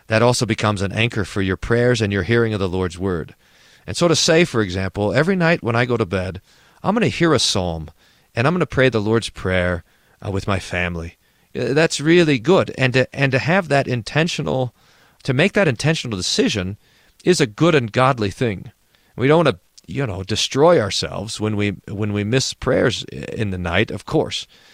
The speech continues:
But to say, "This is what I wanna, I wanna do, I wanna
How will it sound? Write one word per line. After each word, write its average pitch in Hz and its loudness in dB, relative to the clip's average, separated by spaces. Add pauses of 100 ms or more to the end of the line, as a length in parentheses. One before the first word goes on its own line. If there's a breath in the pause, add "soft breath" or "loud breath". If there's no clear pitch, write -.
(320 soft breath)
But 120 0
to 120 0
say, 135 4
"This 117 2
is 127 0
what 127 2
I 120 4
wanna, 113 0 (120)
I 110 -2
wanna 104 -2
do, 101 2
I 107 0
wanna 101 -2